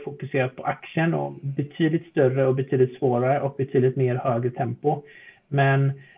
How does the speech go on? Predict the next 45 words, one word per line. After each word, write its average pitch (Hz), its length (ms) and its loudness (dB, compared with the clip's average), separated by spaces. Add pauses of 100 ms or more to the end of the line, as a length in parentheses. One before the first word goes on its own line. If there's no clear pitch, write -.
gillar 151 280 6
man 160 320 6 (280)
det 151 400 2
spelet 139 360 4
som 139 100 0
är 131 40 6
Alvas 160 320 2
Legacy, 131 340 2
Alvas 127 220 0
Awakening 127 360 0
och 127 60 2
den 123 200 2
typen 123 300 0
av 117 40 -2
spel, 139 340 0 (100)
så 131 80 -12
tror 127 160 -6
vi 120 100 0
Cathedral 127 500 -2
är 120 140 0
ett 120 120 -6
helt 117 300 -6
utmärkt 123 460 -6
alternativ, 127 560 -8
för 123 60 -8
att 120 120 -12
det 120 100 2
är 117 360 2 (500)
precis 135 340 2
det 139 80 4
Alvas 123 280 2
Awakening 120 340 0
och 117 80 0
Alvas 117 120 -4
Legacy 117 260 -2
är, 123 180 0
fast - 200 -8
mycket 127 260 -2
mer 120 240 0
action 120 480 -4
och 117 60 -2
mycket, 123 200 -6
mycket, 120 300 -6
mycket 120 240 -4
mer, 117 180 2